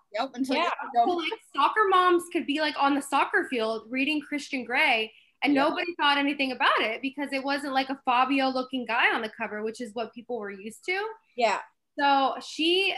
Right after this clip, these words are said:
Speaker 3: E L James definitely painted the path for me, you know, like, I, I jumped on the Fifty Shades of Grey train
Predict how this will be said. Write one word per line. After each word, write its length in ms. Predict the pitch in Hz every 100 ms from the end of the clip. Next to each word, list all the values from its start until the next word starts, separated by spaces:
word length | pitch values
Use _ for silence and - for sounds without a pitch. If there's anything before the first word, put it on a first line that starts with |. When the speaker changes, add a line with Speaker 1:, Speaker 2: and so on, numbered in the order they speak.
| -
Speaker 3:
E 80 |
L 140 | 302 302
James 300 | 302 277 285
definitely 440 | 240 247 277 269 -
painted 240 | 240 240
the 80 | 226
path 300 | - 220 220 -
for 100 | 214
me, 380 | 202 208 277 269
you 160 | 277
know, 200 | 269 262
like, 220 | 262 233 240
I, 520 | 226 233 233 240 247 254
I 80 | 233
jumped 340 | 233 233 233 -
on 220 | 233 233
the 80 | 233
Fifty 300 | 233 - 220
Shades 300 | 226 214 214
of 80 |
Grey 260 | - 214 214
train 500 | - 233 220 220 226